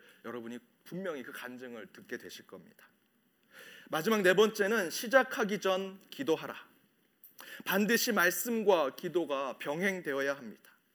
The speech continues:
큐티는 말씀으로 하나님과 만나는 시간입니다.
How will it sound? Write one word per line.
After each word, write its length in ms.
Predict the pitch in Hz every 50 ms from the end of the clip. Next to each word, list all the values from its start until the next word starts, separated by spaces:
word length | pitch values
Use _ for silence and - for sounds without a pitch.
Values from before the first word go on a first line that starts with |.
| _ _ - - - - -
큐티는 460 | - 277 - - 277 254 240 254 240
말씀으로 600 | 180 143 156 202 202 - - 262 262 240 247 233 247
하나님과 480 | 240 269 254 247 233 226 214 214 220
만나는 480 | 202 156 165 190 202 220 233 226 226 220
시간입니다. 640 | 220 - 214 220 214 185 143 113 95 76 - -